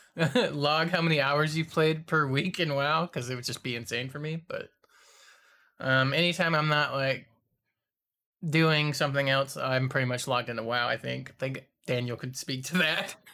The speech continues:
It's probably why my sleep schedule's so fucked right now. Um,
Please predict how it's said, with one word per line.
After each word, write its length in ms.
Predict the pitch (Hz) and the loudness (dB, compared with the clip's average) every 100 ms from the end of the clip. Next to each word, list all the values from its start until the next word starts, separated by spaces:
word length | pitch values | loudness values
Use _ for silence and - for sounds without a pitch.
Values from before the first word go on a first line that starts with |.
| - - | -18 -10
It's 140 | 175 | -8
probably 300 | - 226 202 | -2 0 2
why 100 | 170 | 2
my 100 | 160 135 | 2 0
sleep 260 | 131 160 | -2 -2
schedule's 320 | - 147 147 | 0 -2 -2
so 160 | - 151 | -8 -8
fucked 280 | - 165 - | -8 -14 -4
right 200 | 160 - | -4 -2
now. 180 | 165 165 - - - - _ _ | -6 -6 -10 -20 -20 -20 _ _
Um, 540 | 160 147 143 143 135 | 0 4 4 2 0